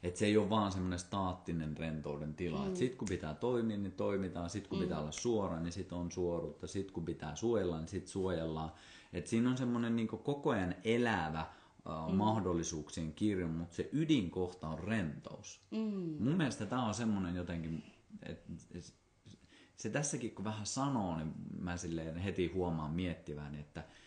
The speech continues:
Speaker 1: et vitsi, miten mä saan tän sanotettua silleen, että ihmiset huomais, miten arvokasta tää on, koska se
Speaker 2: Mm.
Speaker 1: sana rentous voi tuoda mieleen sille, että no, ei se tee sit mit-, ei se tee
Speaker 2: Mm.
Speaker 1: mitään. Se ei tee.
Speaker 2: Se ei oo todellakaan passiivista rentoutta, mut jotenkin maadoittunutta.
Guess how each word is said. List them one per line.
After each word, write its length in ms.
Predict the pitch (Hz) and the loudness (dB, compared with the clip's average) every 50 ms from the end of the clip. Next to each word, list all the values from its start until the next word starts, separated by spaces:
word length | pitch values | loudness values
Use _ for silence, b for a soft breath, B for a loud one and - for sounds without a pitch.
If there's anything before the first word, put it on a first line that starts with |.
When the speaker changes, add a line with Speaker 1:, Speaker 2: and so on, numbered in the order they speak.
| B B B B B B - | B B B B B B -12
Speaker 1:
et 220 | 85 80 - - | -12 -12 -10 -6
vitsi, 440 | - 101 - - - - 78 76 - - _ _ _ | -6 -6 -6 -6 -8 -10 -10 -10 -12 -16 _ _ _
miten 240 | - 139 143 160 135 | -6 -2 0 2 2
mä 100 | 104 92 | 2 0
saan 260 | 90 95 92 87 82 | 0 -2 -2 -2 -2
tän 120 | 87 87 85 | -2 -4 -4
sanotettua 680 | - 107 104 101 95 90 80 85 - - 78 76 78 | -2 0 0 2 2 0 -2 -4 -6 -6 -6 -6 -4
silleen, 440 | 82 92 87 85 80 76 73 73 73 | -2 -2 0 0 0 -2 -2 -2 -4
että 200 | 76 76 - - | -6 -6 -6 -4
ihmiset 380 | 85 85 85 82 80 78 - - | -4 -4 -4 -4 -6 -8 -6 -2
huomais, 380 | 90 87 85 78 76 76 - | -2 0 0 0 -2 -4 -6
miten 260 | 78 73 - 76 71 - | -8 -8 -6 -6 -6 -4
arvokasta 600 | - 101 98 87 78 76 - - - - - - | -4 -2 -2 -2 -2 -4 -6 -10 -10 -12 -10 -10
tää 140 | 69 80 78 | -8 -6 -6
on, 80 | 78 76 | -6 -4
koska 260 | 90 - - 247 - | -4 -4 -2 0 2
se 100 | 240 - | 2 2
Speaker 2:
Mm. 200 | - 220 220 220 | 0 -2 -4 -4
Speaker 1:
sana 320 | - - 113 110 107 101 98 | -2 0 2 4 4 4 2
rentous 540 | 95 113 117 113 104 90 85 82 80 - | 2 2 4 4 2 2 0 -2 -2 -2
voi 140 | 85 82 80 | -4 -4 -2
tuoda 200 | 73 82 80 80 | -2 -2 -2 0
mieleen 480 | 78 82 85 85 82 78 78 76 76 76 | 0 0 0 0 0 -2 -4 -6 -8 -8
sille, 160 | 73 71 73 | -10 -12 -12
että 180 | 71 - - 82 | -12 -10 -8 -6
no, 200 | 85 78 76 - - _ _ _ - - | -6 -6 -8 -10 -16 _ _ _ -10 -8
ei 120 | 90 90 | -6 -6
se 80 | 90 87 | -4 -2
tee 180 | 90 92 87 | -2 -2 -2
sit 120 | - - - | -2 -2 -4
mit-, 280 | 85 82 - - - - | -4 -4 -4 -8 -10 -8
ei 80 | 107 98 | -4 -2
se 120 | 95 98 | -2 0
tee 400 | - - 117 110 104 95 87 - | 2 4 6 6 6 6 4 2
Speaker 2:
Mm. 60 | - | 2
Speaker 1:
mitään. 540 | 220 226 214 208 202 196 185 175 170 175 175 - - - | 0 0 0 0 0 0 0 0 -2 -4 -6 -8 -12 -8
Se 120 | - - 104 | -2 0 0
ei 80 | 95 | 2
tee. 520 | - - 101 98 95 87 82 78 78 85 - | 2 4 4 4 4 4 2 0 -2 -4 -2
Speaker 2:
Se 140 | - - | 2 4
ei 100 | 240 240 | 4 4
oo 60 | 226 233 - | 4 4 2
todellakaan 600 | 254 254 247 226 202 185 185 185 190 185 175 180 | 2 4 4 6 4 4 2 2 2 0 2 2
passiivista 840 | - 214 240 285 - - - 202 180 175 165 170 175 - - - 175 | 2 2 2 2 0 -2 -2 -2 -2 -2 -2 -2 -4 -4 -2 -2 0
rentoutta, 760 | 175 180 180 175 175 175 170 170 175 160 165 160 - - 170 | 0 2 2 0 0 0 0 0 2 2 2 0 -2 0 0
mut 160 | 170 175 - | 0 0 0
jotenkin 480 | 208 196 - 185 180 180 185 180 180 180 | -2 0 2 2 2 4 2 2 2 4
maadoittunutta. 1300 | 185 208 214 208 202 190 185 170 170 175 175 175 165 170 175 - - - - 180 170 170 165 160 156 160 | 6 6 8 8 8 8 6 6 4 4 4 4 2 0 -2 -4 -8 -6 -2 0 2 2 2 2 0 0